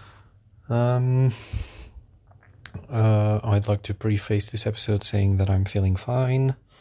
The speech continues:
If you've listened to yesterday's episode, if you've listened to yesterday's episode, you would probably have heard that I am in self-isolation due to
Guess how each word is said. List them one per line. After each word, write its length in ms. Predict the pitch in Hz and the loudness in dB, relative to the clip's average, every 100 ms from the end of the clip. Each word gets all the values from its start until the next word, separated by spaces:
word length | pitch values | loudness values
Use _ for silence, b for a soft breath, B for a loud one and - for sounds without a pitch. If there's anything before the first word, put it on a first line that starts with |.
| B B B B B | B B B B B
If 200 | 104 - | -6 -2
you've 280 | 95 92 92 | 0 0 0
listened 400 | 98 95 101 95 | 0 0 2 0
to 160 | - 95 | 0 0
yesterday's 840 | 92 90 92 92 - 101 95 92 | 2 2 2 0 -2 -2 0 0
episode, 520 | 95 - - 95 95 - | -2 -2 -2 0 -2 -4
if 340 | - - - | -18 -18 -4
you've 320 | 101 95 95 | 2 2 2
listened 1160 | 98 95 107 - - 104 98 92 90 92 95 98 - _ B B B B B | 0 2 2 0 -4 0 2 4 4 2 2 0 0 _ B B B B B
to 140 | - 98 | -8 -2
yesterday's 680 | 92 95 - 101 95 92 95 | 0 0 -2 -2 0 0 -2
episode, 540 | - - 101 92 95 - _ _ B B B B B B B B B _ | -6 -2 0 0 -2 -10 _ _ B B B B B B B B B _
you 840 | 101 87 87 87 87 87 87 87 - B B - 110 | -2 0 0 0 0 0 0 0 -2 B B -18 -8
would 180 | 92 | -8
probably 800 | - 98 92 95 92 90 90 95 - | -6 -4 -4 0 0 2 2 0 -4
have 180 | 98 - | -8 -4
heard 440 | 107 98 95 98 - | -2 2 2 0 -4
that 480 | - 95 95 - - _ B B B B B B B B _ | -4 -2 -2 -4 -16 _ B B B B B B B B _
I 160 | - 101 | 0 2
am 240 | 98 98 | 4 4
in 220 | 95 95 95 | 4 2 0
self-isolation 1040 | - 95 98 98 101 113 - 143 151 139 | -2 -2 -2 -2 -2 -2 -2 -2 -2 -2
due 200 | 104 95 | -2 -2
to 640 | - 101 95 92 95 98 | -4 -2 0 2 0 0